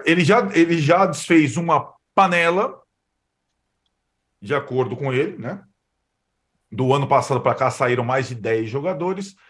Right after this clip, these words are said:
e se outra estava tentando se estabelecer, e a gente sabe como funciona o futebol, a panela já foi devidamente esfriada,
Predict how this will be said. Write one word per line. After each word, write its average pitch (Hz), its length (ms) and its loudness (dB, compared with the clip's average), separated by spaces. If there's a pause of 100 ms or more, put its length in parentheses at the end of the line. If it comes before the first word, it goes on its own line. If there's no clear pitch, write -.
(240)
e 185 120 -10
se 240 280 0
outra 226 340 4
estava 190 400 2
tentando 165 580 -2
se 143 240 -10
estabelecer, 147 960 2
e 139 80 0
a 160 40 -2
gente 165 120 -6
sabe 165 200 0
como 151 180 -10
funciona 139 320 -6
o 131 60 -6
futebol, 147 600 0 (680)
a 131 120 0
panela 147 500 2
já 151 160 2
foi 139 680 -2 (260)
devidamente 143 1200 -2 (300)
esfriada, 135 920 0